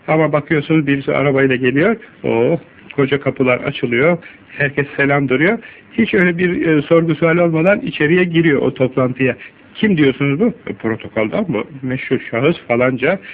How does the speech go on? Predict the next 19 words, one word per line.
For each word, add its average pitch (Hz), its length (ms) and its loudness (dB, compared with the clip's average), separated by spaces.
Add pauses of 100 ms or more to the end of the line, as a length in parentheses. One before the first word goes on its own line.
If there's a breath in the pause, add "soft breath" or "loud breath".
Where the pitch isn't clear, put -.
(200 loud breath)
Elbette 117 400 -2
tabii 127 220 0
ona 131 260 -2 (340 loud breath)
biletin 139 360 2
var 143 120 2
mı 135 140 2
diye 147 160 2
sorulur 143 340 2
mu 214 160 4
zaten? 156 420 0 (360 loud breath)
O 139 140 0
toplantının 135 560 -2
şeref 143 340 0
misafiri 120 480 -2
oluyor. 131 420 4 (480 loud breath)
İşte 156 260 0
bazı 196 260 2
insanlar 147 640 -2
da 165 200 -2